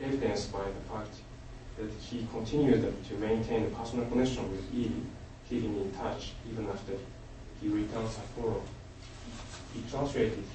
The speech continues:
his, uh, Ely's, uh, some work, some books.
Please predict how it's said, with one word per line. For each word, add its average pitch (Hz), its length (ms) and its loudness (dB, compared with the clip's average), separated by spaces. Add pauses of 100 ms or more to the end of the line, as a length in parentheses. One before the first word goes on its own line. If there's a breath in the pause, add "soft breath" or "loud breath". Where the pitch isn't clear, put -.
(100)
his, - 180 -6
uh, - 800 -8
Ely's, 110 400 4
uh, - 720 -10
some 117 320 -4 (180)
work, 110 200 2 (360)
some - 160 -10 (100)
books. - 320 -6